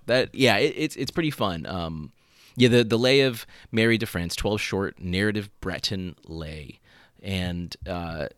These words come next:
so it's, it's really cool. It's, yeah, it's got, oh, so it was written in Anglo-Norman. It was very, um, yeah, very, very, uh, modern vernacular for, like, the time, you know, like, she wasn't writing it in Latin and stuff like that. It was,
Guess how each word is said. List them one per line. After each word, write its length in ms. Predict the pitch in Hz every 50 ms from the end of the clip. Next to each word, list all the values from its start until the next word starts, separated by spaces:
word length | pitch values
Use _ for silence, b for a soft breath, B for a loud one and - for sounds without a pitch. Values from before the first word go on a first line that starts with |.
| _ _ _ _ _ _ -
so 180 | - - 160
it's, 160 | 165 160 - -
it's 160 | 139 131 -
really 140 | 175 175 156
cool. 240 | - - 139 107 101
It's, 140 | 104 -
yeah, 100 | 123 110
it's 140 | 104 101 -
got, 160 | - 135 127 -
oh, 160 | 151 135 123
so 260 | - - 123 120 113 B B B B B
it 60 | - 117
was 140 | 110 107
written 240 | 104 127 123 135 127
in 100 | 117 110
Anglo-Norman. 680 | 107 107 110 113 110 113 107 101 92 92 92 87 85 82
It 60 | 76
was 100 | 87 90
very, 800 | - 90 98 98 110 117 117 113 107 107 104 101 101 98 - - _ _ -
um, 380 | 87 90 87 87 87 82 78 - -
yeah, 140 | 110 110
very, 220 | 98 151 180 - -
very, 580 | 143 151 165 175 180 175 170 160 151 139 131 - _ _ _ _ _ - -
uh, 260 | 107 104 101 95 85 67
modern 400 | 92 98 104 117 120 113 107 90
vernacular 640 | 98 98 98 98 95 92 - 90 82 82 80 78 78 - - -
for, 300 | - 104 98 92 90 87
like, 220 | 82 80 - -
the 80 | 90 -
time, 380 | - - 90 85 78 73 78
you 80 | 82 87
know, 100 | 87 85
like, 180 | 85 82 -
she 100 | - -
wasn't 240 | 95 90 90 90 73
writing 300 | 82 90 85 82 87 87
it 100 | 85 -
in 60 | 69
Latin 260 | 82 82 78 - 50 -
and 160 | 78 78 -
stuff 220 | - 90 - -
like 100 | 85 -
that. 140 | - 80 76
It 40 | 82
was, 160 | 87 - -